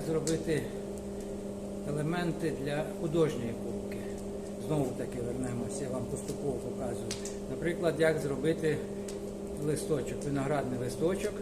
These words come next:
без пневмомолота чи без механічного молота. Чисто маючи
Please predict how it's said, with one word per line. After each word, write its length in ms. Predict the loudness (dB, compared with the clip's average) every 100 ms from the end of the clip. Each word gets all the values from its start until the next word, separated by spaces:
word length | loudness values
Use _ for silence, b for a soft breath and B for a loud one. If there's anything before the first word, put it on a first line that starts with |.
| -4 -4 -4 -4 -4 -6 -4 -4 -4 -4 B B B B -4 2
без 420 | 6 6 4 2 -2 -4 -4 -4 -4 -4 -2
пневмомолота 960 | 2 2 2 2 2 2 4 2 2 0
чи 160 | 0 0
без 220 | 2 2 2
механічного 600 | 0 2 0 2 0 2
молота. 420 | 2 0 -2 -4 -4 -4 -2
Чисто 340 | 0 0 2 2
маючи 560 | 4 4 2 0 0